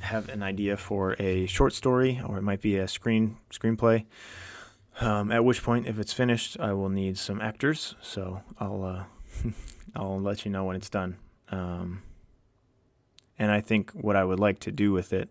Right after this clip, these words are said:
is to prove what I'm saying. We can have a very Christ-centered creation while we still see someone, a character in the story who's dealing with drug addiction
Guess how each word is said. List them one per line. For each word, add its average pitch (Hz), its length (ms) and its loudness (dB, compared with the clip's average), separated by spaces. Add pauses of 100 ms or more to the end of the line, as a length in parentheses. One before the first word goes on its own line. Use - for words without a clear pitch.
is 92 280 -2
to 90 400 -4 (1300)
prove 107 560 4
what 104 160 2
I'm 92 160 0
saying. 95 440 -6
We 104 100 -2
can 101 160 -4
have 98 400 0
a 101 100 -6
very 95 540 2
Christ-centered 95 960 -2 (880)
creation 101 760 0 (200)
while 98 260 0
we 92 80 0
still 101 300 0
see 95 380 0
someone, 92 600 -2 (240)
a 101 260 -8
character 98 640 0 (160)
in 95 160 0
the 87 80 -2
story 90 480 -2 (260)
who's 101 200 -2
dealing 90 400 -4
with 90 400 -4 (440)
drug 107 260 6
addiction - 480 -8